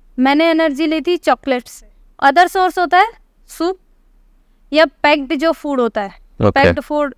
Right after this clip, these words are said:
Speaker 1: इंस्टेंट कोक वाला फूड, जिसमें हॉट वाटर डाला और वो इंस्टेंट कोक हो गया।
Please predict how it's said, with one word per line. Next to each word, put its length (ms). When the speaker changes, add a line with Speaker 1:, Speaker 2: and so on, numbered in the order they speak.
Speaker 1:
इंस्टेंट 440
कोक 240
वाला 220
फूड, 280
जिसमें 240
हॉट 280
वाटर 260
डाला 320
और 100
वो 120
इंस्टेंट 480
कोक 180
हो 100
गया। 240